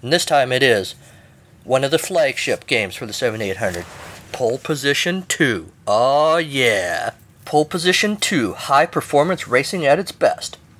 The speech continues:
At least that's what the manual tells us. Are you good enough to race with the best?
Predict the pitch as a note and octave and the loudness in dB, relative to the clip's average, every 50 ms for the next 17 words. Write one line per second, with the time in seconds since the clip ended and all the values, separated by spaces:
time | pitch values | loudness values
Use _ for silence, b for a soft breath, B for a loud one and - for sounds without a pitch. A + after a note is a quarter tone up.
0 | - - - - - - - - - A2 - - - - - A2 A#2+ - - G#2+ | -20 -20 -20 -20 -20 -20 -14 -8 -8 -8 -8 -10 -14 -8 -6 -6 -6 -2 2 2
1 | A#2 - - C#3 - C#3 C#3 C#3 B2 G#2+ G#2 F#2+ - - A2 F2 E2 - - - | 2 2 0 -4 -4 0 2 2 2 2 0 -4 -2 -2 -2 -4 -4 -6 -14 -16
2 | - - - - _ - - - - - _ _ _ _ _ _ _ _ _ _ | -18 -18 -20 -20 _ -20 -20 -20 -20 -20 _ _ _ _ _ _ _ _ _ _
3 | _ _ - - F3+ A3+ A#3 C4 B3+ A#3 A3 G3 - - C3 B2+ C3+ D3 D3 - | _ _ 0 2 2 2 4 2 2 4 2 2 0 0 2 4 4 4 2 0
4 | - C#3 - - G2 - A#2+ A2 A#2+ B2+ - - | -6 -6 -6 -6 -2 2 4 4 4 4 2 -4